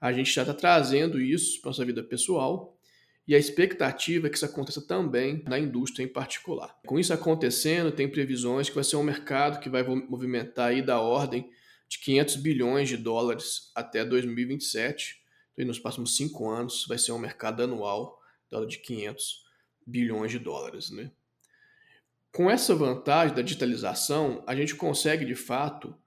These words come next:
romper barreiras com barreiras geográficas,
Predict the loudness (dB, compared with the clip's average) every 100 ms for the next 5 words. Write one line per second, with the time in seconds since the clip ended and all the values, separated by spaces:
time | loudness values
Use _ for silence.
0 | _ _ _ 0 0 2 2 0 -8 _
1 | 0 2 2 0 0 -4 -4 -4 -2 -2
2 | -4 -4 -4 -2 -2 -2 -6 -14 -12 -12